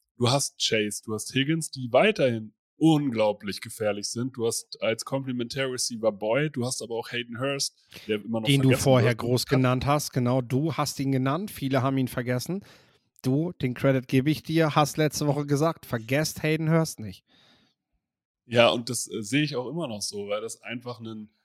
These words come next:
Speaker 1: Receiving Tight End ist, der in der Red Zone einfach eine Gefahr ausstrahlt. Und du hast einen Workhorse mit Joe, äh, Joe Mixon, dem du auch mal harte Yards geben kannst. Und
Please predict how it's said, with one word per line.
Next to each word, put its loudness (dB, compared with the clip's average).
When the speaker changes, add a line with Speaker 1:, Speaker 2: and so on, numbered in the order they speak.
Speaker 1:
Receiving -6
Tight -2
End -8
ist, -8
der 2
in -10
der -8
Red -6
Zone -6
einfach -10
eine -12
Gefahr -6
ausstrahlt. -6
Und 6
du 0
hast -2
einen -8
Workhorse -4
mit -10
Joe, 0
äh, -20
Joe -6
Mixon, -8
dem 0
du 6
auch 8
mal -2
harte -12
Yards -10
geben -6
kannst. -10
Und -4